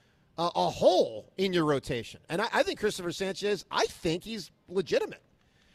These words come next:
All right, l-, let's go to the phones. The Phils and the Braves, that is, of course, also our Twitter poll question of the day, brought to us by Armin Chevrolet. It's truck season in Armin. Available two point nine percent financing up to seventy-two months on the all-new light-duty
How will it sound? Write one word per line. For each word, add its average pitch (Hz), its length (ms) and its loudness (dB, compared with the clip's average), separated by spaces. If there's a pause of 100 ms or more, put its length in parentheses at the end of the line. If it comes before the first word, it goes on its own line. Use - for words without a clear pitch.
(140)
All 220 100 4
right, 190 220 6
l-, 240 280 -4
let's 320 160 2
go 311 120 2
to 285 60 4
the 247 100 2
phones. 170 280 2
The 175 80 -2
Phils 254 360 8
and 214 80 -6
the 190 40 2
Braves, 190 320 4
that 196 160 6
is, 196 200 6
of 160 60 -10
course, 180 300 2 (280)
also 190 280 4
our 165 120 6
Twitter 190 260 4
poll 180 220 2
question 180 320 0
of - 20 -8
the 147 80 -2
day, 160 160 6
brought 165 280 2
to 175 60 -2
us 139 80 -2
by 151 200 2
Armin 160 300 2
Chevrolet. 143 580 2 (340)
It's 170 180 -2
truck 220 300 2
season 165 340 0
in 139 80 -2
Armin. 120 320 0 (240)
Available 180 440 6
two 208 180 -2
point 185 260 -2
nine 170 200 0
percent 165 340 -6
financing 156 480 -2
up 151 120 -4
to - 80 -12
seventy-two 156 480 -4
months 135 380 -2 (280)
on 151 160 0
the 156 100 2
all-new 170 400 4
light-duty 151 880 2